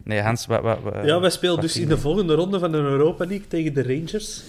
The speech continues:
Speaker 1: Niet waar.
Speaker 2: Ah, ik wou dat
Speaker 1: De
Speaker 2: even
Speaker 1: Turkse
Speaker 2: meegeven.
Speaker 1: Rangers in, eh,
Speaker 2: Dat
Speaker 1: in,
Speaker 2: is,
Speaker 1: in
Speaker 2: eh,
Speaker 1: provinciaal.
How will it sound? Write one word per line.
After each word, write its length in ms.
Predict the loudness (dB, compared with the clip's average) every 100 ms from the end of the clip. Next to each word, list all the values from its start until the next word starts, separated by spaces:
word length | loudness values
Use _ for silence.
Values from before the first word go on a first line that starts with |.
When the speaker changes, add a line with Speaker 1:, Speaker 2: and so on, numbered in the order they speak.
| -8
Speaker 1:
Niet 300 | -2 0 0
waar. 400 | 2 4 4 0 0
Speaker 2:
Ah, 160 | 2 4
ik 200 | 2 0
wou 140 | 2
dat 80 | 4
Speaker 1:
De 60 | 4
Speaker 2:
even 200 | 4 4
Speaker 1:
Turkse 200 | 4 6
Speaker 2:
meegeven. 260 | 6 6
Speaker 1:
Rangers 220 | 4 4 2
in, 160 | 4
eh, 60 | 2
Speaker 2:
Dat 100 | 4
Speaker 1:
in, 100 | 2
Speaker 2:
is, 100 | 2
Speaker 1:
in 140 | 2
Speaker 2:
eh, 40 | 4
Speaker 1:
provinciaal. 520 | 2 2 2 4 4